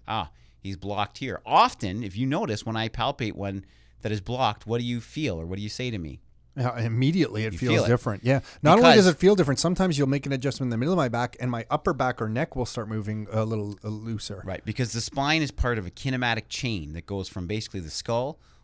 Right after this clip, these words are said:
Speaker 1: all the way down to the foot. And if anywhere in that chain is, loses its proper mobility or changes its mobility, the whole chain is affected. That's how, you know, um, we can make an adjustment in the neck and someone's, I had a patient right now who has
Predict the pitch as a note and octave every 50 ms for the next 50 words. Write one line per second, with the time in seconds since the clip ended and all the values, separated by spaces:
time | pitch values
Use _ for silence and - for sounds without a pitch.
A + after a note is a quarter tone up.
0 | _ - A2 A2 A#2 A2 A2+ A2 G2 G#2 F#2+ F#2+ F#2 - D#2+ D2 D#2+ - - A2+
1 | F#2+ - - - - - - - - _ _ - - G#2 G#2 G2 - - C#3 D#3
2 | F#3+ G3+ F#3+ F#3 E3 D3+ C3+ C3 B2 A2+ - _ - - - D3 C#3 B2+ A2 G2+
3 | F#2+ F#2+ E2+ - - _ - F#2+ G2+ A#2 B2 A#2+ B2 G2+ G2+ A2 - - - -
4 | G#2+ G#2+ G#2+ - G#2 G2 F#2 F#2 F#2+ G2 F2 E2 G2 G2+ G#2+ A#2 C3 D3 E3+ -
5 | - F2 - - - - A2 A#2 A#2+ B2+ B2+ A#2+ A#2+ A2+ - - A2 G2+ G2+ G2+
6 | G#2+ A2+ C3 D3 F3 - _ _ _ - - F2+ G2+ A#2+ B2+ B2+ B2+ - B2+ A2
7 | G#2+ G#2+ F#2+ F2 E2+ - - A2+ A2+ - - D#2+ D2+ G2 G#2 A#2+ - - - A2
8 | G#2+ G#2+ G#2+ - - - - - _ - _ _ - G#2 G#2 G#2 G2+ G2 G2 G2
9 | - - - F#2+ F#2+ F#2 F2+ F2+ F#2 F#2+ G2+ F#2+ - G2 G2 G2 G2+ - G2+ F#2+
10 | F#2 E2 G2+ G2 G2 - - G2 F#2+ F#2 - F#2 F#2 F#2 F#2 E2 E2+ F2+ F2 E2+
11 | E2+ F#2 G2+ A#2+ B2 A2+ G#2+ - - - _ _ _ _ _ - F#2+ F#2+ - -
12 | G#2+ G2 G2 F#2+ F#2 F#2 F#2 F#2 - - - - F#2+ G#2 A2+ A#2 A2 G2 - -
13 | G#2+ G2+ - - F#2 F#2+ F#2 E2+ F#2+ G#2+ A#2 A2+ G#2 F#2 F#2 - - _ _ _
14 | _ _ - G2+ F#2 F#2 G2 F#2 F#2 F#2 F2+ - - -